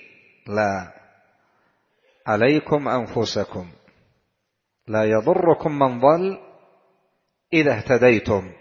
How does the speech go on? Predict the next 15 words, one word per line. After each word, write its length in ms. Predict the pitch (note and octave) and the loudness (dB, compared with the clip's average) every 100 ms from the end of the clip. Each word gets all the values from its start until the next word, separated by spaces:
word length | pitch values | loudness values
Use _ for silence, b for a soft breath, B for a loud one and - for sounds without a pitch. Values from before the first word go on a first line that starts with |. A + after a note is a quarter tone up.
| _ _ _ _ _ _ _ _ _ _ | _ _ _ _ _ _ _ _ _ _
فعليك 640 | - G2+ G#2+ A#2 D#3 E3 D#3+ D3 C3 A2+ F#2 D2+ - - _ _ - | -6 0 2 4 4 4 4 4 4 2 -2 -12 -20 -20 _ _ -4
أن 220 | C#3 B2+ - | -4 -2 0
تسعى 500 | D#3+ - C3+ C#3 B2+ | 2 2 4 4 4
لإنقاذ 720 | C#3 C3+ B2 - C#3 A#2+ A#2 | 2 0 -2 4 4 4 2
نفسك. 440 | B2+ - A2+ F#2+ - - _ _ _ _ _ _ _ _ _ | 0 0 -2 -2 -6 -20 _ _ _ _ _ _ _ _ _
وربما 840 | D#3+ D#3+ A#3 A3 A3 G#3 G#3+ A3 | 0 2 2 4 4 6 8 8
عندك 600 | G#3+ D3 F3+ G#3+ G#3 F#3 | 6 2 0 2 4 4
من 260 | G3 F#3+ F#3 | 2 2 2
الذنوب 640 | F3 D3+ F#3 F#3 G3 G3 | 2 2 0 4 4 4
ولو 340 | E3+ E3 F#3+ F#3 | 6 8 8 8
لم 180 | F3 | 4
يكن 260 | F3 F3 E3+ | 4 0 0
إلا 380 | E3+ E3 D3+ E3 | 2 4 4 4
هذا 120 | D3 | 2
الذنب 460 | B2+ C3 D3 E3 | 4 4 4 2